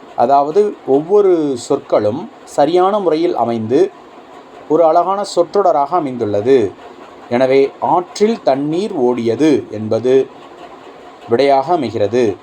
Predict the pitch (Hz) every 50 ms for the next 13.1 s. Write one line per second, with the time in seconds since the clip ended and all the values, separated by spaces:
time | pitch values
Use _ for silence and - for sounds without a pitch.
0 | - - - - - - - - - - - 170 208 214 185 151 139 - - -
1 | - 156 160 165 165 160 151 156 165 196 214 185 185 147 135 139 160 - - 151
2 | 160 170 165 165 175 175 208 220 233 196 208 - 175 160 147 139 131 127 127 120
3 | 120 117 127 160 - - - - 165 156 185 196 196 180 170 175 - 233 185 131
4 | - - 165 160 - 190 180 - 147 120 107 107 110 113 127 123 107 - - -
5 | - - - - - - - - _ _ _ _ _ _ _ _ _ _ _ -
6 | - - - - - - - - - - - - - - - 113 127 143 139 147
7 | 147 139 131 131 151 170 175 - - - - - - - - - - - - -
8 | - - - - - - - - - - - - 139 135 - - 156 160 151 156
9 | 160 - - - - - - 117 117 131 135 131 - - 147 147 165 175 - -
10 | - - - - - - - - - - - - 139 131 135 156 156 156 143 139
11 | 139 131 139 139 120 - - - - 117 127 127 - - 139 135 143 143 131 113
12 | 120 131 139 143 - - 135 135 135 147 151 135 113 117 117 107 113 110 117 120
13 | 127